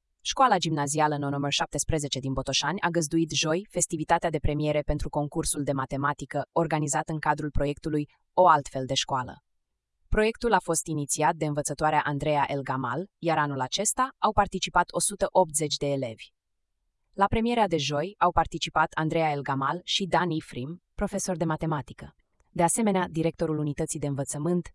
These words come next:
Vasile Asimini Cesei, le-a vorbit elevilor despre importanța acestor ore de matematică.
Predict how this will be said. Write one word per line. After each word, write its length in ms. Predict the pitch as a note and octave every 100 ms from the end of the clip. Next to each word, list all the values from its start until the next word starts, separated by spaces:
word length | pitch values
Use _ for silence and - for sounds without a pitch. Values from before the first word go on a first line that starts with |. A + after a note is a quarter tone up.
| _
Vasile 420 | C3 D#3 F3 D#3+
Asimini 380 | D3 C#3+ D3 C#3
Cesei, 400 | F#3 - G3 - _
le-a 140 | - G3+
vorbit 320 | F#3+ F3 G3+
elevilor 440 | F3 E3+ F3 E3
despre 280 | D#3 D#3 -
importanța 640 | D#3 D3 C#3+ E3+ D#3+ -
acestor 400 | C#3 - - C#3
ore 180 | C3+ C3+
de 80 | C3
matematică. 680 | C3 C3+ D3 B2+ - - -